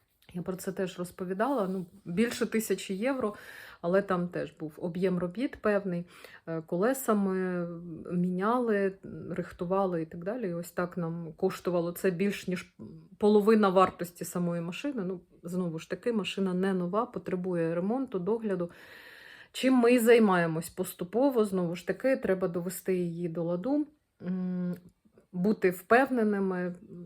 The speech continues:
щоб вона нас не підвела, коли ми будемо їхати понад три з половиною тисячі кілометрів. Е, мій тато займається, м, ремонтом автомобілів теж, як, ну, тобто він, е,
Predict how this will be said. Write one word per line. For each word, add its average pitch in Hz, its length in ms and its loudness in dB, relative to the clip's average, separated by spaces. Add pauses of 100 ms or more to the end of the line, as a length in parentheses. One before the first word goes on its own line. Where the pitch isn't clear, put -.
(140)
щоб 170 320 -12
вона 175 220 -2
нас 170 260 -6
не 185 120 -2
підвела, 180 540 -2
коли 170 220 -6
ми 165 120 -6
будемо 160 360 -6
їхати 165 480 -8
понад 160 480 -6 (340)
три 185 140 -2
з - 80 -6
половиною 175 460 -2
тисячі 175 380 -8
кілометрів. 196 500 -2 (500)
Е, 180 240 -2 (520)
мій 202 240 4
тато 180 840 2 (200)
займається, 185 880 0 (300)
м, 156 600 -10 (100)
ремонтом 208 520 4
автомобілів 190 640 0
теж, 370 260 4
як, 240 140 0
ну, 208 220 0
тобто 190 260 2
він, 190 260 4
е, 175 320 -2